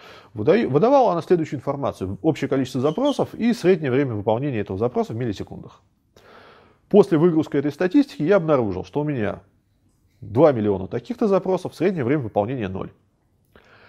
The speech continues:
<laughs> миллисекунд. Там пять миллионов таких-то запросов, среднее время выполнения одна миллисекунда. Семь миллионов таких-то запросов, среднее время выполнения ноль миллисекунд.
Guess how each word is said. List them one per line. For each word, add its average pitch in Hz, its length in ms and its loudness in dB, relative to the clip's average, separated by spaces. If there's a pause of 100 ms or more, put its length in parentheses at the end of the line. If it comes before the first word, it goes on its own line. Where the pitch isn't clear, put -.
(500)
<laughs> 151 100 -2 (180)
миллисекунд. 131 920 2 (800)
Там 104 380 4 (1040)
пять 180 200 4
миллионов 117 380 -4
таких-то 202 380 -2
запросов, 175 560 -4
среднее 180 380 -2
время 151 240 0
выполнения 123 500 -2
одна 82 420 -8 (140)
миллисекунда. 107 680 -14 (720)
Семь 143 300 4
миллионов 107 400 -4
таких-то 202 380 -2
запросов, 175 460 -2
среднее 185 360 -2
время 156 240 0
выполнения 113 500 -6 (160)
ноль 104 340 0 (140)
миллисекунд. 92 640 -12